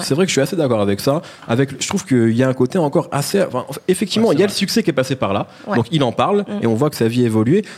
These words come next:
Speaker 1: Mais je trouve que dans le propos, euh, et c'est peut-être d'ailleurs ça qui fait son charme pour beaucoup de gens, il y a un côté encore assez jeune, euh, assez jeune, moi, dans ce qu'il raconte, dans sa manière de raconter les choses. Euh, Raphaël, tu voulais
Speaker 2: Mm.
Speaker 1: intervenir ?
Speaker 2: Ouais, dans ce cas-là, enfin, si on doit faire des nuances, pour moi, c'est plus jeune adulte qu'adolescent, justement. Je trouve que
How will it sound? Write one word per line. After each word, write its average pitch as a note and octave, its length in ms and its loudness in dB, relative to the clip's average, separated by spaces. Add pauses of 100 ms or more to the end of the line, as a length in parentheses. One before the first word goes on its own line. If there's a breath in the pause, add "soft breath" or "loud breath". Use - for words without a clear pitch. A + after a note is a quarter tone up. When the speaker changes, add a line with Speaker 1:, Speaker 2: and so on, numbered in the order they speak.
Speaker 1:
Mais B2 60 0
je B2+ 80 0
trouve - 160 -8
que F#3+ 60 0
dans A2+ 140 0
le G#2+ 60 0
propos, D#3+ 680 0
euh, A2 320 2
et A#2 80 0
c'est - 100 -2
peut-être C#3+ 160 0
d'ailleurs A#2+ 260 2
ça B2 140 -2
qui A#2 100 -10
fait - 120 -2
son A2+ 160 -6
charme - 220 -4
pour B2+ 120 -8
beaucoup A2 220 -4
de A#2 60 -2
gens, F3 120 -2 (160 loud breath)
il A3+ 60 -8
y B2+ 40 2
a B2 40 0
un - 40 0
côté D#3 220 -2
encore F#3+ 280 -2
assez C#3 260 -4
jeune, A#2 420 -2
euh, G2+ 300 -2
assez C#3+ 200 0
jeune, B2+ 200 0
moi, G#2+ 100 -6
dans G2+ 80 -8
ce - 80 -14
qu'il B2+ 140 -2
raconte, G#2+ 240 -4
dans B2 80 -2
sa A#2 140 -2
manière D3 200 -2
de B2+ 80 -2
raconter A#2 260 -6
les A2 120 0
choses. G2+ 200 -4 (280 loud breath)
Euh, G#2+ 120 2
Raphaël, G#2 300 -4
tu G2 100 -14
voulais A2+ 100 -4
Speaker 2:
Mm. - 20 -2
Speaker 1:
intervenir ? G2+ 280 -10 (120)
Speaker 2:
Ouais, B2 180 2
dans A#2 100 -2
ce - 80 -4
cas-là, C#3+ 220 2
enfin, B2 140 -6
si - 120 -6
on B2 40 -4
doit A#2 100 0
faire B2+ 140 -4
des B2 100 0
nuances, C3+ 220 0
pour B2 100 0
moi, C#3 80 0
c'est C3 140 -4
plus B2+ 120 -6
jeune A#2+ 200 0
adulte B2 280 -2
qu'adolescent, A#2 520 -4
justement. G#2+ 400 -10
Je - 40 -16
trouve B2 120 -12
que A2 340 -4